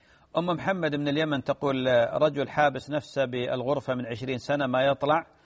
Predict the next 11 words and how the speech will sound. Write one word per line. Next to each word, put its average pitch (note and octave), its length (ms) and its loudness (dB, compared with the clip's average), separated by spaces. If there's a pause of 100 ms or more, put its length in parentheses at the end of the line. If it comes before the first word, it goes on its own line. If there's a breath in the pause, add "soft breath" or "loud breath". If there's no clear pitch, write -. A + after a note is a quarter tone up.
(280 soft breath)
أبدًا C3 520 2
بسبب C3+ 360 -4
مرض B2+ 280 0
نفسي، D3+ 380 -4
ثم C#3 260 -4
قتل B2+ 440 -2
نفسه، A#2 420 -2
فهل D3 240 2
يجوز C#3+ 260 -2
الصلاة C3 340 0
عليه؟" B2+ 320 4